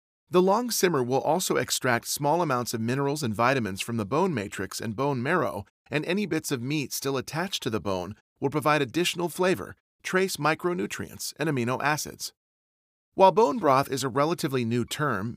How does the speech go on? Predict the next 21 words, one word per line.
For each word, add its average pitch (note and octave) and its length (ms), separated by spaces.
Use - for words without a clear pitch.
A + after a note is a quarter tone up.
made B2+ 240
trendy C3 380
during A#2 220
the G#2 80
paleo C#3 640
and A2+ 240
ancestral A#2 600
health C#3 360
boom A2+ 280
of G#2 80
the G#2 160
early B2 240
two C3+ 160
thousand G#2 420
tens, C3+ 420
it's D3+ 160
very G#3 240
similar C#3 460
to B2 180
traditional C3 540
stock. - 420